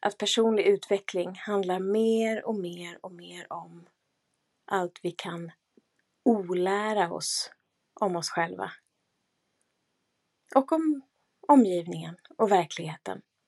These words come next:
Alla de idéer och filter och lager vi kan,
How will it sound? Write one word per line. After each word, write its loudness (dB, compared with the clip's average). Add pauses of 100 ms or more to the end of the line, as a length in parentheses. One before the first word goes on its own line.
(1120)
Alla 8
de 2
idéer 6
och 4
filter 2
och 2
lager 6
vi 2
kan, -2